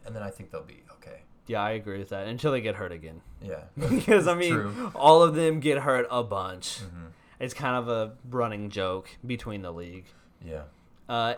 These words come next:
Speaker 2: anything else? Oh, I wanna cover their special teams. Obviously, Justin Tucker, probably the best kicker in N F L
Speaker 1: I mean,
Speaker 2: history.
Speaker 1: like I said, their culture is really good, so their special teams is pretty good.
Speaker 2: So good for them. Just, it's,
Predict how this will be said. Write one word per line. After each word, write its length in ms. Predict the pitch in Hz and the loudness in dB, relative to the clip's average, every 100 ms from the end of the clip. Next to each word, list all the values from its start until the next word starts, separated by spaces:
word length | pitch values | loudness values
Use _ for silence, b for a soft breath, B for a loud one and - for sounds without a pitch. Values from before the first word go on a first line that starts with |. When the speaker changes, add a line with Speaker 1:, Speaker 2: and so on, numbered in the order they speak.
| 147 | -2
Speaker 2:
anything 420 | 151 151 151 139 | -2 0 -2 -2
else? 400 | 135 139 135 - - | 0 2 0 0 8
Oh, 160 | 175 | 10
I 120 | 147 | 10
wanna 200 | 147 147 135 | 6 2 0
cover 300 | 147 135 127 | -2 0 0
their 100 | 120 | -2
special 320 | - 123 117 | -2 -6 -6
teams. 300 | 107 120 117 | -8 -8 -4
Obviously, 440 | 104 104 110 - | -4 -4 -8 -10
Justin 340 | 107 101 - - | -8 -8 -10 -12
Tucker, 340 | - 107 - 104 | -8 -6 -6 -6
probably 240 | 107 104 | -4 -4
the 60 | 101 | -4
best 260 | 104 101 | -6 -6
kicker 280 | - 104 110 | -10 -12 -10
in 140 | 107 | -10
N 140 | 104 104 | -10 -10
F 100 | 101 | -8
L 80 | 101 | -4
Speaker 1:
I 20 | |
mean, 100 | 127 | -2
Speaker 2:
history. 340 | 170 120 120 - | -2 -2 -2 -2
Speaker 1:
like 180 | - 113 | -2 -2
I 60 | |
said, 220 | 107 98 92 | -4 -6 -6
their 120 | 101 | -6
culture 380 | - 117 123 117 | -4 -4 -4 -8
is 100 | 101 | -6
really 200 | 104 101 | -8 -6
good, 200 | 95 95 | -4 -4
so 120 | 95 | -6
their 100 | 90 | -12
special 320 | 87 95 87 | -8 -8 -8
teams 260 | 87 87 82 | -10 -14 -14
is 80 | 80 | -16
pretty 220 | - 80 | -18 -18
good. 220 | 76 76 | -14 -16
Speaker 2:
So 140 | - 214 | -6 -4
good 200 | 208 370 | -2 -4
for 120 | - | -6
them. 320 | 254 202 101 104 | -6 -6 -6 -8
Just, 280 | 165 147 | -10 -10
it's, 360 | 156 180 170 - | -12 -16 -18 -18